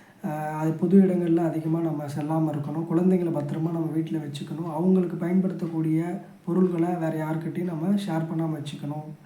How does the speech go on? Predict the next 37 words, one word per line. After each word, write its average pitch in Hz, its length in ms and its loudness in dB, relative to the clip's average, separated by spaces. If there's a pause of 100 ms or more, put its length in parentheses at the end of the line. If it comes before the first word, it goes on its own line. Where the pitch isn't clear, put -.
(540)
குழந்தைகளை 190 400 10
வந்து 175 200 4
நம்ம, 185 260 2 (440)
அஹ், 156 220 -4
பத்திரமாவும் 165 640 0
அவங்களுக்கு, 160 540 0
அஹ், 147 320 -6 (200)
த-, 151 420 -6
தண்ணி, 165 520 0
சாப்பாடு 156 500 -2
எல்லாமே 160 320 -2
வந்து 165 240 -4
அவங்களுக்கு 151 340 -6
நம்ம 147 160 -4
பார்த்து 156 340 -2
கொஞ்சம் 156 260 -4
எச்சரிக்கை 156 420 -4
உணர்வோட 147 440 -6
தரணும். 139 440 -6 (520)
வெளியே 196 220 8
அதிகமா 170 360 4
குழந்தைங்களை 170 400 0
நம்ம 160 180 -2
எடுத்து 160 260 -2
செல்லாம 160 360 -2
இருக்கிறது 147 400 -6
ரொம்ப 143 220 -4
நல்லது 143 340 -4
அப்படின்னு 151 280 -6
சொல்லி 160 240 -4
நிறைய 170 240 0
ப்ரிவென்டிவ் 185 540 4
மெஷர்ஸ் 156 380 -2
வந்து 160 180 -4
அந்த 147 140 -4
அறிக்கையில 143 380 -4
சொல்லியிருக்கிறாங்க. 139 760 -6